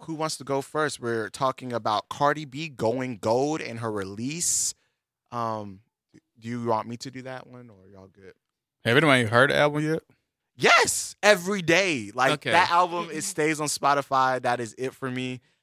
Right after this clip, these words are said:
Speaker 1: Like I've been listening to the, um, my favorite track on there is Moneybag. Moneybag. I love that song.
Speaker 3: Okay, I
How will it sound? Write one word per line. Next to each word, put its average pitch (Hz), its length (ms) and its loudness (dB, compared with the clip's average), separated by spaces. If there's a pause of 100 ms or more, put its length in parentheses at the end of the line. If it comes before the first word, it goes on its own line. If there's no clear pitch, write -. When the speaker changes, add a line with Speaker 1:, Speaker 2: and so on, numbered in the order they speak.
(120)
Speaker 1:
Like 120 260 -4
I've 139 180 0
been 139 160 -6
listening 143 280 -4
to 139 140 -10
the, 120 160 -8
um, 120 160 -2
my 120 120 -2
favorite 143 300 -6
track 120 260 -4
on 120 140 -6
there 113 220 -4
is 101 220 -10 (360)
Moneybag. 113 560 -4 (340)
Moneybag. 110 440 -8
I - 40 -14
love 107 240 -12
that 107 120 -14
song. 107 300 -10
Speaker 3:
Okay, 104 360 -6
I 113 80 0